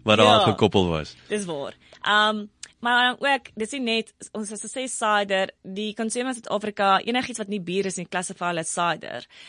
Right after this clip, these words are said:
Speaker 2: Ehm, maar ons, ons sien dit as cider en R T Ds wat ready to drink is, ehm, wat meer jou soet tipe van drinks is, soos bernini, ehm, bitterfruit, ehm, jou fifth wines, al daai goedjies
Speaker 1: Mm,
Speaker 2: gaan daarin.
Speaker 1: mm.
Speaker 2: So, ehm,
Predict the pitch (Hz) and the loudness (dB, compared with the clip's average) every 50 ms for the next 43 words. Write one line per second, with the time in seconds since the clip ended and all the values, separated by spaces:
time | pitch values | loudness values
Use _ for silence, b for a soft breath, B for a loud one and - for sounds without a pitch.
0 | B B B - 175 180 180 180 185 - - 190 190 185 - - 233 240 240 233 | B B B 2 4 4 4 2 0 -2 -2 -2 -2 -2 -2 -2 -2 -2 -2 -2
1 | - - - - 202 214 220 214 - 240 214 214 208 - 190 - - 214 202 202 | -2 -4 -6 -6 -6 -4 -4 -4 -4 -4 -4 -4 -4 -4 -6 -4 0 2 2 2
2 | 202 294 262 196 - - 180 185 - - 170 156 - 220 254 - 190 180 - 175 | 2 0 -4 -6 -8 -4 -4 -4 -4 -6 -10 -10 -8 -8 -8 -8 -10 -12 -8 -4
3 | 180 185 190 196 190 147 - - - 196 175 147 - 170 196 208 214 196 - - | -2 -2 -2 -2 -2 -4 -8 -10 -8 -8 -8 -6 -4 -2 -2 0 -2 -2 -4 -4
4 | - 202 262 349 330 - - - b b b b - 175 180 180 175 196 196 214 | -4 -4 -4 -4 -6 -8 -10 -12 b b b b 2 4 4 4 2 0 -2 -2
5 | 247 294 302 262 233 214 - - 285 247 _ _ - - 226 - 208 202 - 202 | -2 -2 0 0 -2 -2 -2 -2 -4 -6 _ _ -14 -10 -6 -6 -6 -6 -2 -2
6 | 196 190 185 175 - 170 175 190 - 247 254 - 180 170 170 170 170 170 170 170 | -2 -2 -2 -2 -4 -4 -6 -6 -6 -6 -8 -8 -6 -2 -2 -2 0 0 -2 -2
7 | 170 170 170 165 165 165 165 - - - 156 147 135 143 156 - - - - 165 | -2 -2 -2 -4 -4 -4 -6 -6 -6 -6 -4 -4 -4 -6 -6 -10 -10 -8 -8 -8
8 | - - 175 165 160 160 156 - - - 139 151 131 117 123 123 120 - B B | -6 -4 -4 -2 -2 -2 -2 -4 -8 -8 -6 -6 -4 -4 -6 -6 -8 -10 B B
9 | B B B B 165 170 170 - - 202 170 - 160 156 160 160 160 151 165 170 | B B B B 0 2 2 2 0 -2 -2 -4 -4 -4 -2 0 0 0 0 -2
10 | 165 - - 196 208 180 151 156 165 165 185 185 180 175 170 170 175 170 147 151 | -2 -2 -2 -2 0 0 2 0 2 0 0 0 0 0 0 -2 -4 -4 -2 -2
11 | 151 156 170 220 277 330 330 B B B B B B B - 247 240 240 233 233 | -2 0 0 -2 -2 -4 -6 B B B B B B B -6 -2 0 2 2 4
12 | 233 240 233 214 - - 220 220 220 220 220 226 220 220 220 | 4 2 2 0 0 0 0 2 2 2 0 -2 -4 -6 -8